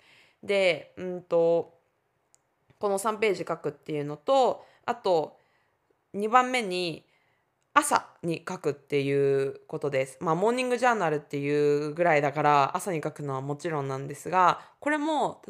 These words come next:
例えばなんかスイッチが、自分の中のスイッチが入ってしまう前に書くっていうのが結構重要みたいで、例えばちょっと一時間だけ仕事してから、ちょっ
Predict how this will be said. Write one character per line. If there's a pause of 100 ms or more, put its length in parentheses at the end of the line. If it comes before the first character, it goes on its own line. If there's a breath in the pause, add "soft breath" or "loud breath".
例
え
ば
な
ん
か
ス
イ
ッ
チ
が、
自
分
の
中
の
ス
イ
ッ
チ
が
入
っ
て
し
ま
う
前
に
書
く
っ
て
い
う
の
が
結
構
重
要
み
た
い
で、 (400 loud breath)
例
え
ば
ち
ょ
っ
と
一
時
間
だ
け
仕
事
し
て
か
ら、
ち
ょ
っ